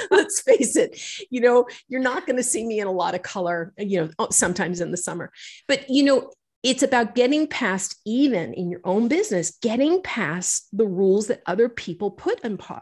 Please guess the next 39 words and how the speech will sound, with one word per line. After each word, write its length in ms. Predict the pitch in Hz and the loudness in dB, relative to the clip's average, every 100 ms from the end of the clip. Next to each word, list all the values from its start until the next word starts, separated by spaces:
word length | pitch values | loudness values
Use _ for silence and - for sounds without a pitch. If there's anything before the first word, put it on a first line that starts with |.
| - | -6
uh, 160 | 180 - | -6 -4
upon 420 | 202 - 185 190 190 | -8 -6 -4 -2 0
you 420 | 160 147 - - _ _ _ _ - | 0 -2 -6 -10 _ _ _ _ 0
in 280 | 208 202 196 | 0 2 0
what 300 | 226 180 208 | 0 0 2
they 300 | 240 311 311 | 4 4 2
deem 540 | 175 175 147 165 269 - _ | 0 -2 -2 -4 -6 -8 _
is 140 | 202 214 | 0 2
acceptable 960 | 233 - 170 - 175 185 208 240 - _ | 0 -2 -2 -6 -6 -2 -2 -2 -8 _
or 160 | 262 285 | 2 4
not 300 | 302 381 330 | 4 2 0
acceptable. 840 | - - 160 - - - - - _ _ - - _ _ | -2 -2 -2 -6 -14 -14 -14 -16 _ _ -20 -20 _ _
And 500 | 233 226 214 202 208 226 _ _ _ _ _ | 4 4 4 2 -2 -8 _ _ _ _ _
really 500 | 214 208 262 285 311 | 0 4 4 6 4
being 280 | 285 254 247 | 4 0 0
able 280 | 208 202 208 | 0 0 -2
to 160 | - | -2
be 260 | 185 - 185 | -4 -4 -2
your 240 | 190 226 - | 0 -2 -2
authentic 580 | 175 175 156 156 208 | -6 -6 -8 -6 -4
self. 600 | - 277 320 - - - - - | 0 0 0 -4 -8 -14 -8 0
And 320 | 214 208 - - | 4 4 2 0
I 420 | 247 294 - 220 | 2 2 0 -4
just 220 | - 294 | -2 0
had 320 | - 311 359 403 | 0 -2 -2 -4
to 80 | |
get 200 | 233 277 - | 0 0 0
to 140 | 302 | -2
a 40 | |
point 260 | - - 214 | -2 -4 -4
where 100 | 220 | -2
I 60 | 220 | 0
was 160 | 214 | 0
like, 240 | 220 214 - | -2 -6 -4
"You 100 | 302 | -4
know 120 | 370 | -4
what? 340 | 359 381 381 | -6 -8 -2
No 320 | 233 262 339 359 | 2 4 4 2
way. 500 | 302 359 427 233 | 2 -2 -2 -4